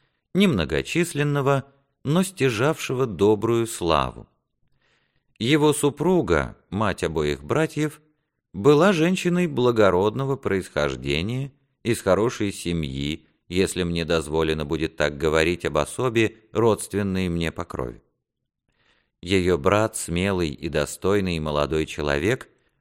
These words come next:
получил от короля Иакова шестого звание лесничего и наряду с другими привилегиями право охоты на королевской земле, примыкавшей к его поместью.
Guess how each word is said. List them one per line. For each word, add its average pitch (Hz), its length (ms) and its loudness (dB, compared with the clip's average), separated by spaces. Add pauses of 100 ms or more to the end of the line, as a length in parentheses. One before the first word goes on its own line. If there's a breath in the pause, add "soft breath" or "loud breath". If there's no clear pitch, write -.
(160)
получил 139 480 0
от 143 120 2
короля 104 440 2
Иакова 90 420 2
шестого 110 640 -2
звание 104 500 -2
лесничего 113 760 -6 (520)
и 110 100 0
наряду 98 460 2
с 64 60 -10
другими 73 500 -2
привилегиями 135 1040 -2 (320 soft breath)
право 127 420 4
охоты 120 360 -2
на 85 120 -2
королевской 73 680 -2
земле, 69 440 -4
примыкавшей 92 760 -4
к - 100 -18
его 71 300 -4
поместью. 80 640 -10